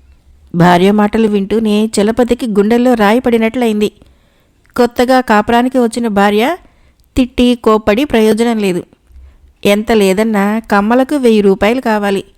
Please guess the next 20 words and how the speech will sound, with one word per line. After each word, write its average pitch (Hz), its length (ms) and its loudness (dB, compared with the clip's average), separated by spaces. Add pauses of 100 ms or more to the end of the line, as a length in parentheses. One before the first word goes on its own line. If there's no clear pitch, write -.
(640)
ఎవరిని 269 340 2
సాయం 247 340 0
అడిగేటట్లు 226 720 0 (640)
అని 277 180 0
పగలల్లా 208 540 0
ఆలోచిస్తున్న 240 600 0 (100)
చలపతికి 220 640 -2 (460)
రాత్రి 208 420 0
పొద్దుపోయినా 226 760 0
నిద్ర 190 300 -2
పట్టక 220 520 -2 (500)
మంచం 240 360 0
మీద 247 180 2
నుంచి 233 260 -2
లేచి 214 380 0
తలుపు 214 360 -2
తీసి 254 480 -2 (580)
పుచ్చపువ్వులా 240 720 0
కాస్తున్న 233 480 -2
వెన్నెల్లో 208 640 -2